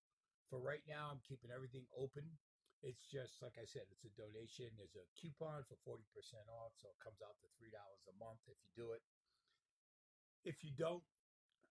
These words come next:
no problems. You're still gonna get entitled to everything that's going on. Later on, if things start blossoming and this newsletter goes someplace,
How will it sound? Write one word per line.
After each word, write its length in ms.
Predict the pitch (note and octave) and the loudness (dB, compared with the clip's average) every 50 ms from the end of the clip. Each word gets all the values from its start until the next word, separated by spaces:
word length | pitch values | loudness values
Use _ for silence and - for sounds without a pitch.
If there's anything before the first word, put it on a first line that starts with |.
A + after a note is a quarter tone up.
| _ _ _ _ _ - | _ _ _ _ _ 0
no 160 | A#2+ C3 C3+ | 4 4 4
problems. 480 | - - D#3 D#3 D3 B2 A2 G#2+ G2+ - - | 4 2 -2 -2 -2 -4 -6 -12 -14 -14 -14
You're 80 | A#2 A2 | -12 -12
still 240 | - - D3 B2+ A#2+ | -6 -4 -4 -4 -2
gonna 160 | A#2+ A2 G#2+ G#2 - | -4 -8 -8 -8 -10
get 80 | A2+ - - - | -12 -12 -12 -12
entitled 480 | - A#2+ A2+ - - B2 C3 A#2 A2+ A2 - - | -12 -12 -10 -6 -2 -2 -2 -2 -2 -8 -10 -14
to 80 | - - B2+ | -12 -6 -6
everything 320 | C3+ D3 C#3+ C#3+ D3 C#3 | -4 -2 -2 -2 0 -2
that's 240 | C3 A#2+ - - - | -2 -4 -6 -6 -6
going 240 | B2+ A#2+ A#2+ A#2+ A#2+ | -4 -2 -2 -2 -4
on. 160 | G#2+ F#2+ - - - - | -6 -8 -14 -20 -16 -4
Later 400 | A2+ C#3 D#3+ F3+ F#3 F#3 F3 F3+ | 2 6 6 8 8 6 6 4
on, 160 | F#3 F#3+ G3 | 2 2 2
if 160 | F#3+ D#3+ - - | 0 -2 -4 -2
things 320 | - D#3+ E3 D#3 - - | -2 -2 -2 -2 -4 0
start 240 | - E3 E3 D#3 - - | 2 4 4 4 2 -2
blossoming 560 | - A#2 A#2 C3+ C3+ - - F#3 F#3 G3+ G3+ G3 | -6 -4 -2 -2 -2 0 0 2 2 2 -2 0
and 160 | D3 A#2+ B2 | -2 0 0
this 240 | B2+ - - - _ _ - _ _ _ _ _ _ _ _ _ _ _ _ _ _ - | 0 0 -2 -8 _ _ -20 _ _ _ _ _ _ _ _ _ _ _ _ _ _ -2
newsletter 480 | A#2+ C#3 D3+ C3+ C3 D#3 D#3 D3+ C3+ A2 | 2 2 2 4 4 4 4 4 4 2
goes 240 | B2 B2+ D3 D#3 - | 6 4 4 4 4
someplace, 480 | - F#3+ E3+ - - G3 G3 F3 - | -2 -4 -4 0 2 2 2 2 -2